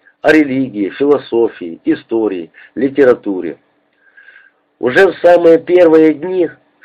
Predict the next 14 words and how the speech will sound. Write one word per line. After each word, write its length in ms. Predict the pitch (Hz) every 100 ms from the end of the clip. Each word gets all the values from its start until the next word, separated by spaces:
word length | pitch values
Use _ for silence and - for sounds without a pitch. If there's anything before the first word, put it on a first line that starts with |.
| -
Солженицын 720 | 135 127 165 185 175 156 156
сказал 520 | - 180 151 156 123
мне: 340 | 92 92 78 - _ _ _ _ _ _ _ _ _ _ _ _ _ _ _ _ _ _ _ _ _ _
«Ты 160 | - 143
мог 360 | 170 190 202 151
бы 120 | 165
мне 220 | 156 151
последовательно 920 | 151 135 131 156 151 131 120 113 117
рассказать 580 | 117 123 139 131 131 113
историю 600 | - 135 143 127 113 101 - -
революционного 840 | 123 127 127 127 131 123 107 107
движения 520 | 110 123 117 95 92
в 80 | 95
России? 500 | 117 - 107 80